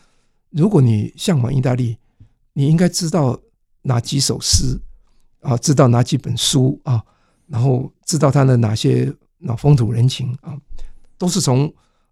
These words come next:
现有的文章里摘出来的一个文集啊。我觉得我的每一个旅行地对我来讲都很像在编一个这样的一本书的，的工作啊。比如我，我讲我还没去的地方啊，<laughs> 比如说假设我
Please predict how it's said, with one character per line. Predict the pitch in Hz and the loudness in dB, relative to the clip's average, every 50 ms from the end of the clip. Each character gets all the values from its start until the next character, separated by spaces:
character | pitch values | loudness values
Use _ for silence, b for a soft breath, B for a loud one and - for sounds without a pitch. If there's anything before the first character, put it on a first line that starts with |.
| _ - | _ -8
现 | - - - 165 | -2 2 4 4
有 | 127 113 | 4 4
的 | 110 123 | 2 0
文 | - 113 117 | 0 0 0
章 | 113 135 123 | 2 2 0
里 | 110 104 | 0 -2
摘 | - - 135 123 127 | -2 -2 -2 -2 -2
出 | - 127 | -2 -2
来 | 117 101 | -4 -4
的 | 107 | -4
一 | 110 | -6
个 | 110 | -8
文 | 101 - - - 127 | -8 -10 -8 -8 -8
集 | 113 - - - - - 147 - _ | -8 -6 -8 -10 -10 -12 -20 -20 _
啊。 | - 110 98 - _ _ _ _ _ _ _ _ _ _ _ _ - | -10 -10 -10 -10 _ _ _ _ _ _ _ _ _ _ _ _ -8
我 | 143 143 | -6 -2
觉 | - 185 | 0 2
得 | 190 196 180 - _ _ _ _ _ _ _ _ _ _ | 2 2 0 0 _ _ _ _ _ _ _ _ _ _
我 | - 147 127 | -4 -2 2
的 | 120 151 | 4 6
每 | 156 147 120 110 | 6 6 6 4
一 | - - | 0 -4
个 | 151 - 131 | -2 0 0
旅 | 110 107 | 0 0
行 | 101 - 113 107 120 | -2 0 0 0 0
地 | - 143 113 | 0 -2 -4
对 | - - - 131 | -4 -2 -2 -2
我 | 104 98 | 0 0
来 | 101 104 | -2 -2
讲 | - 95 95 - _ _ _ _ _ _ - | -2 -4 -6 -6 _ _ _ _ _ _ -4
都 | 175 151 139 | -2 2 2
很 | 113 104 | 2 2
像 | 98 - 131 117 | 2 2 0 2
在 | 110 127 117 | 2 0 -2
编 | - - 120 120 123 | -2 -2 -2 -2 -2
一 | 117 | -2
个 | 110 113 | -2 -2
这 | - 131 | -2 0
样 | 113 | -2
的 | 104 107 | 0 -2
一 | 120 | -4
本 | - 104 98 | -4 -6 -6
书 | 104 - - 104 | -6 -6 -8 -6
的， | 104 107 - - - - - 127 139 _ _ _ _ - | -6 -6 -8 -8 -10 -12 -14 -16 -18 _ _ _ _ -16
的 | - 110 | -14 -8
工 | - 117 107 123 | -4 -2 -2 -2
作 | 123 - 104 - | -2 -4 -6 -8
啊。 | - 107 104 107 - _ _ _ _ _ _ _ _ _ _ _ _ _ | -10 -14 -18 -18 -20 _ _ _ _ _ _ _ _ _ _ _ _ _
比 | - 139 | -4 -2
如 | 131 127 | 0 0
我， | 120 117 - - | 0 0 -2 -4
我 | - 123 | -8 -8
讲 | 113 - 104 104 | -6 -4 -4 -4
我 | 104 101 | -4 -4
还 | 98 - 107 | -4 -2 0
没 | 117 123 123 | 0 0 0
去 | - - 151 | 0 0 0
的 | 117 110 113 | 0 0 -2
地 | 120 127 | -2 -2
方 | 113 135 139 | 0 4 6
啊， | 147 127 139 165 | 6 8 8 8
<laughs> | 160 | 8
比 | 156 | 8
如 | 151 | 6
说 | 143 151 131 - 117 | 6 4 2 0 -4
假 | - 127 110 | -6 -6 -4
设 | 113 135 | -4 -4
我 | 120 120 117 113 | -2 -4 -4 -6